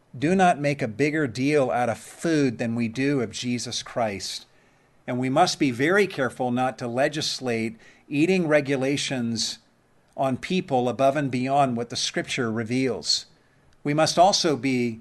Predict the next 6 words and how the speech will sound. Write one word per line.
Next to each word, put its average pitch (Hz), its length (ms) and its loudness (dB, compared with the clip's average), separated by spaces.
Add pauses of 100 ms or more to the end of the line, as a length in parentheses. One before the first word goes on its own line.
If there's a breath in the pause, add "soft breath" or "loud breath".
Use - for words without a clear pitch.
(120)
careful 185 520 0
to 139 140 -8
never 170 440 -2
think 156 580 -4
that 120 220 -6
food, 127 800 0